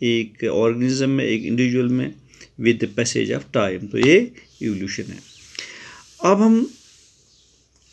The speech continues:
इवोल्यूशन और लाइफ के बारे में हमने थोड़ा सोचा, समझा, पढ़ा। अब हम देखेंगे कि जो ये लाइफ है actually इसकी,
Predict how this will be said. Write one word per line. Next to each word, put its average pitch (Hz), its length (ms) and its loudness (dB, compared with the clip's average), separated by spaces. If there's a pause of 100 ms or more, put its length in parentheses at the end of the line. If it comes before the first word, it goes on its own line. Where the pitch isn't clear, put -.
(160)
इवोल्यूशन 151 540 2
और 185 180 2
लाइफ 151 220 6
के - 160 0
बारे 151 240 0
में 156 140 0
हमने 151 260 0
थोड़ा 135 280 -2
सोचा, 117 680 -2
समझा, 113 640 2 (400)
पढ़ा। 110 200 4
अब 139 320 -2
हम 180 160 0
देखेंगे 151 500 2 (760)
कि 165 100 -4
जो 156 120 0
ये 202 120 6
लाइफ 185 500 8
है 156 340 4
actually 139 340 2 (840)
इसकी, - 260 0